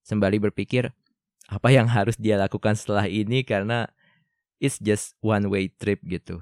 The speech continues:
Dia nggak punya bahan bakar yang cukup untuk kembali ke bumi.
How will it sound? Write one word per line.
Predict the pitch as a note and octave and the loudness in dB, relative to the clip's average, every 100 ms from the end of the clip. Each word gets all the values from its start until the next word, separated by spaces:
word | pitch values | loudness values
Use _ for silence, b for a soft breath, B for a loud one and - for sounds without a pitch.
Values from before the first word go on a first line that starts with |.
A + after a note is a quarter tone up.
| E2 | -6
Dia | G2 | -4
nggak | A2 F#2 | -4 -4
punya | G2 F2+ | -2 -2
bahan | F#2 F#2+ F2+ | -2 -4 -4
bakar | E2+ E2+ | -4 -4
yang | E2+ F2+ | -4 -4
cukup | F2+ A2 G#2 | -6 -8 -10
untuk | - | -10
kembali | - F#2 F2 E2+ | -8 -6 -6 -8
ke | |
bumi. | F2+ E2 E2 D#2+ | -10 -10 -10 -12